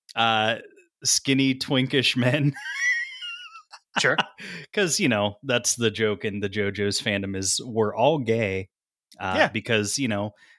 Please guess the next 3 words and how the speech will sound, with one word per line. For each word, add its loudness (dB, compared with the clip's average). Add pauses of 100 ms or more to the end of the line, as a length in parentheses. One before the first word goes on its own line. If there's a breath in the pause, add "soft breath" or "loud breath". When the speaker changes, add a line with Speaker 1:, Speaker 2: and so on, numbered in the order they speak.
(120 soft breath)
Speaker 1:
we 2
like, 0 (1200)
uh, 2